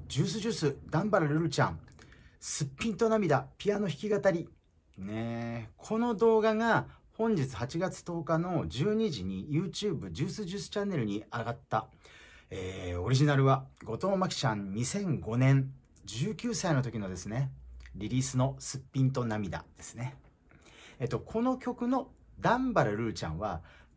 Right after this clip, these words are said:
ピアノ弾き語りバージョン、えーと、これを今日僕たちの目の前で披露してくれた。まあ、目の前といっても録画ですけど。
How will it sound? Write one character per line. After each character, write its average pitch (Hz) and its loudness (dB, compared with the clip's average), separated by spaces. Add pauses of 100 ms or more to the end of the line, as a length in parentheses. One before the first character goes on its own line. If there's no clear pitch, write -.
ピ 202 -2
ア 262 4
ノ 262 2
弾 202 -6
き 233 -2
語 220 0
り 202 -2
バ 180 -2
ー 170 0
ジ 104 -4
ョ 87 -4
ン、 80 -8 (280)
え 90 -6
ー 85 -14
と、 - -10
こ - -2
れ 185 0
を 226 8 (1000)
今 131 6
日 110 2 (320)
僕 - -12
た 123 -4
ち - -8
の 95 -8
目 104 -6
の 123 2 (100)
前 143 8
で 85 -4 (120)
披 - -4
露 117 0
し - -8
て 107 -4
く - -10
れ 82 -8
た。 85 -10 (100)
ま 92 -8
あ、 82 -6
目 82 -6
の 85 -6
前 131 0
と 139 -2
い 113 -2
っ - -6
て 151 -8
も 78 -6
録 87 -8
画 92 -4
で 101 -8
す - -12
け 85 -10
ど。 82 -12